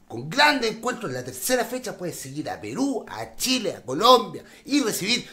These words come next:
notificaciones con los goles, eliminaciones, todo lo que está pasando, lo mejor que es en tiempo real. Aquí en La Cancha con Bombalé te recomiendo cien por ciento. Descárgala, te dejo el link en la descripción.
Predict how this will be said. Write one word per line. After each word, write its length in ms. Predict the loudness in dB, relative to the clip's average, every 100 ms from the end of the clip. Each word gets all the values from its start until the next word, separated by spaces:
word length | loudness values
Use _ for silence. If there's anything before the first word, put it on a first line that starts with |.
| -8
notificaciones 840 | 2 4 4 0 -4 -4 -2 -2 -2
con 240 | -8 -8
los 120 | -8 -4
goles, 360 | 0 0 0 -6
eliminaciones, 680 | -8 -10 -4 -2 -2 -2
todo 140 | 0 2
lo 80 | 0
que 80 |
está 160 | -2 -2
pasando, 320 | 0 -2 -2
lo 80 | -4
mejor 240 | -2 -4
que 80 | -6
es 60 | -10
en 100 | -6
tiempo 420 | -6 -6 -6 -4
real. 240 | 2 2 2 -4 -20 -20
Aquí 360 | -8 -6 -4 -4
en 100 | -4
La 80 | -2
Cancha 260 | -2 -2 -6
con 200 | -6 -6
Bombalé 340 | -2 2 2
te 100 | 2
recomiendo 460 | -2 -2 -2 -4 -4
cien 340 | 2 2 2
por 140 | -2
ciento. 440 | -4 -4 -4 -8 -14 -16 -8
Descárgala, 800 | -6 -4 2 4 4 2 -4 -2
te 80 | 0
dejo 220 | 0 -2
el 120 | -2
link 260 | -2 -2 -6
en 120 | -6
la 40 | -2
descripción. 960 | -2 -4 -10 -12 -10 -2 0 0 -2